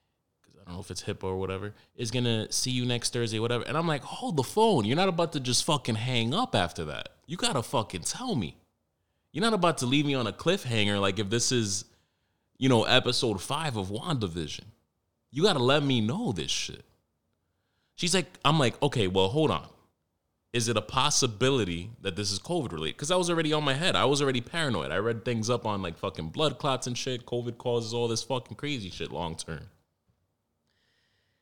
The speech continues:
And she's like, "Well, yeah, uh, you know, she's gonna talk to you more about that."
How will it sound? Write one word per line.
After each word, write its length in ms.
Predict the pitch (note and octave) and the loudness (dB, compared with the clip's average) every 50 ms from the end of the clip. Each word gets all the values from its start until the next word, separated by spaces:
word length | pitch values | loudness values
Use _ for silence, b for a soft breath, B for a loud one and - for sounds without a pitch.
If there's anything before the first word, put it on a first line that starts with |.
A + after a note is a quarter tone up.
| _ _ _ _ - | _ _ _ _ -8
And 100 | C#3 D#3+ | -6 -4
she's 100 | E3 D#3 | -4 -4
like, 160 | D#3+ C#3+ A#2+ | -6 -6 -4
"Well, 400 | D#3+ E3 E3 D#3+ A#2+ - - _ - | -4 -2 -2 -2 -4 -8 -18 _ -16
yeah, 320 | - G#3 F3 C#3+ A#2+ G#2+ - - | -10 -6 -4 -4 -4 -4 -6 -6
uh, 360 | B2+ C3 B2+ B2+ B2+ B2+ A#2 - - _ _ _ _ _ _ _ _ _ - | -4 -4 -2 -2 -2 -4 -6 -8 -12 _ _ _ _ _ _ _ _ _ -4
you 100 | D3 C#3+ | -2 0
know, 100 | C3 B2 | 2 2
she's 200 | A#2 - D#3+ D#3+ | 2 2 2 0
gonna 160 | F#3 F3 D#3 | 0 -2 0
talk 200 | - D3+ C#3 A2+ - | 0 -2 -2 -4 -4
to 80 | - | -4
you 60 | A#2+ G#2+ | -4 -4
more 140 | G2+ G2 | -2 -4
about 280 | F2+ E2+ F2+ E2+ - - | -4 -6 -8 -12 -14 -16
that." 200 | E2+ E2+ - - | -18 -20 -20 -20